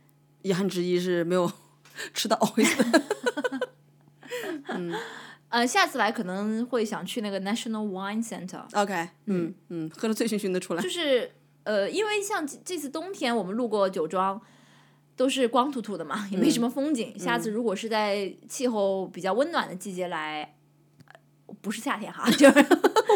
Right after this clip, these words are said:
Speaker 2: <laughs> 比较舒适且有绿意的这个季节来阿德莱德的，呃，wine region 的话，顺便我想去做一下欧邦。
Speaker 1: OK，
Speaker 2: 嗯，OK，
Speaker 1: 嗯。
Speaker 2: 嗯。
Speaker 1: 嗯，没问题。因为 off peak 的，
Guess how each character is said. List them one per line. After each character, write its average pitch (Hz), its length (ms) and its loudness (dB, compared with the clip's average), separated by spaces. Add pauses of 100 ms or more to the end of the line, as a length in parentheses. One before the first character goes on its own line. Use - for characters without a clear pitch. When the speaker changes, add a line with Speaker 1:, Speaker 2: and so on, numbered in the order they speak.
Speaker 2:
<laughs> - 560 -2
比 247 80 -4
较 240 100 8
舒 381 320 4
适 262 360 0 (300)
且 226 260 0
有 208 160 6
绿 311 180 4
意 262 220 2
的 214 100 -2
这 208 160 -2
个 185 160 -2
季 196 180 -6
节 180 180 -2
来 185 120 0
阿 185 140 2
德 190 60 -8
莱 185 120 -2
德 185 120 -4
的， 180 280 -2
呃， - 160 -4
wine 196 400 0
region 196 340 -4
的 - 80 -12
话， 185 220 -10 (240)
顺 381 240 -4
便 415 240 6
我 240 100 6
想 220 220 4
去 220 120 -10
做 220 120 2
一 - 40 -2
下 185 120 0
欧 170 140 -2
邦。 - 180 -4 (440)
Speaker 1:
OK， 190 540 -2
Speaker 2:
嗯， 156 120 -4
OK， 139 180 -4 (240)
Speaker 1:
嗯。 - 0 -
Speaker 2:
嗯。 180 220 -14
Speaker 1:
嗯， 156 320 -12
没 151 80 -12
问 160 160 -8
题。 151 180 -12
因 220 140 -2
为 254 240 0 (240)
off 277 240 4
peak 285 200 0
的， 170 380 0